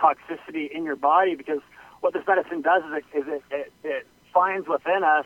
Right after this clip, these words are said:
or it can find within us, like, toxicity and, and energies that no longer serve us and traumas that may be causing blockages, and, and allows us to, to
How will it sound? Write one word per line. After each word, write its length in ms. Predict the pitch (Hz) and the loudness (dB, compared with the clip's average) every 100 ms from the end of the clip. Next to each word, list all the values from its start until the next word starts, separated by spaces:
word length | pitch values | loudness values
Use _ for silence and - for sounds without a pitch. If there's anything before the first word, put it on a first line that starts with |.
| - 139 | -4 -2
or 160 | 139 | -2
it 80 | 139 | 2
can 240 | 180 190 185 | 4 4 4
find 280 | 160 156 151 | 4 4 2
within 260 | - 175 | -2 0
us, 160 | 160 147 | 0 -2
like, 180 | 147 143 - - - - _ - | -4 -6 -10 -20 -20 -20 _ 4
toxicity 800 | 175 156 - 170 - 175 180 170 | 4 4 -2 -8 -6 -6 -4 -6
and, 100 | 151 | -8
and 200 | 139 143 151 | -8 -8 -6
energies 500 | 170 175 151 175 165 | -6 -6 -6 -8 -4
that 120 | 165 | -6
no 160 | 165 170 | -2 0
longer 300 | 170 175 170 - | 0 -2 -6 -6
serve 200 | 170 170 | -4 -4
us 100 | 170 | -6
and 120 | 139 | -10
traumas 580 | - 175 170 175 175 165 | -2 2 2 0 -4 -4
that 260 | 156 160 156 | -2 -4 -4
may 120 | 165 | -10
be 80 | 160 | -8
causing 420 | - 165 156 156 | 0 0 0 -4
blockages, 600 | 143 156 160 165 170 156 | -4 -2 -2 -6 -10 -10
and, 80 | - 151 | -12 -12
and 100 | 170 | -10
allows 380 | 160 170 180 185 | -6 -2 -2 0
us 160 | 170 _ - | -4 _ -12
to, 200 | 160 151 | -10 -10
to 60 | - | -12